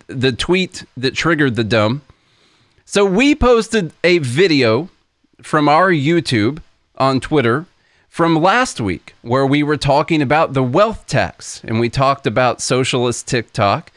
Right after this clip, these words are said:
and Charlie was going back and forth with people about wealth and whether or not people would leave if you had a wealth tax or whether or not the wealth tax would even work.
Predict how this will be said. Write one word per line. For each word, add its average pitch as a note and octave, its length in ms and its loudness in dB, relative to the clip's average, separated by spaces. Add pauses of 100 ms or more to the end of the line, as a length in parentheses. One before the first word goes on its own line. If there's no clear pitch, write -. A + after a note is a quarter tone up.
(380)
and A2+ 640 0
Charlie C3+ 640 2
was A2+ 300 -2
going B2 280 2
back A#2 240 2
and A2 140 -2
forth A2 320 -2
with G#2 160 -6
people C3+ 380 -2
about G#2 420 0
wealth A2 540 0
and G#2 160 -2
whether A#2+ 180 0
or A#2 60 -2
not A2+ 220 -2
people A#2 320 -2
would G2+ 140 -2
leave A#2+ 460 0
if A2 160 -4
you A2 120 -2
had A#2+ 220 0
a A2 60 0
wealth G#2+ 320 0
tax A2+ 340 -2
or B2 60 0
whether C3+ 200 -2
or C#3 40 -2
not C#3 120 0
the C3+ 80 -2
wealth C#3 280 -2
tax C3+ 340 -4
would B2 120 -4
even D3+ 280 -2
work. G#3 360 -2